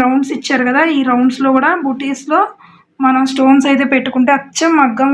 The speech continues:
వర్క్ లానే ఉంటుందండి కంప్యూటర్ ఎంబ్రాయిడరింగ్ వర్క్ కూడా. ఇప్పుడు almost అన్ని డిజైన్స్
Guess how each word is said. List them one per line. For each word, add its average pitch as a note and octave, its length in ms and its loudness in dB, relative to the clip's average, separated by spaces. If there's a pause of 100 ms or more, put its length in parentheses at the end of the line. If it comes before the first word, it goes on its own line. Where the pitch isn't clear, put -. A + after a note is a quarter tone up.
వర్క్ C4+ 320 -2
లానే C4 320 2
ఉంటుందండి A#3+ 420 -2
కంప్యూటర్ B3+ 460 2
ఎంబ్రాయిడరింగ్ B3 460 2
వర్క్ A#3+ 280 -4
కూడా. B3 160 2 (560)
ఇప్పుడు B3 240 0
almost C4+ 460 -2
అన్ని B3+ 340 4
డిజైన్స్ C4 460 0